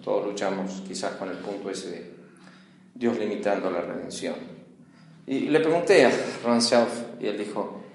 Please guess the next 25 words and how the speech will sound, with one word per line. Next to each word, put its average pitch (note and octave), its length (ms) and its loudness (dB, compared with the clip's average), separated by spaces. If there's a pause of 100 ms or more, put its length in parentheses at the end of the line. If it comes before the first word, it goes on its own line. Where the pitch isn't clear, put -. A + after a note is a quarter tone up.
(180)
"Si - 160 -12
uno F#2 140 -6
estudia F2+ 420 -4
seriamente E2+ 760 -8
las - 200 -14
Escrituras, - 680 -10 (1500)
a F#2+ 80 -4
otra F#2 220 -8
conclusión E2+ 540 -12
no E2 80 -8
llega". E2+ 280 -10 (2000)
Es E2+ 140 -12
lo - 100 -8
único D#2 300 -6
que D#2+ 80 -10
me D2+ 140 -8
dijo, D2 180 -12 (200)
pero E2 140 -16
lo D#2+ 60 -12
dejamos D#2+ 340 -10
ahí. D#2+ 160 -14 (1500)
Yo F#2+ 180 -2
vine G2 480 -4 (260)
a - 380 -4
Argentina F#2 680 -8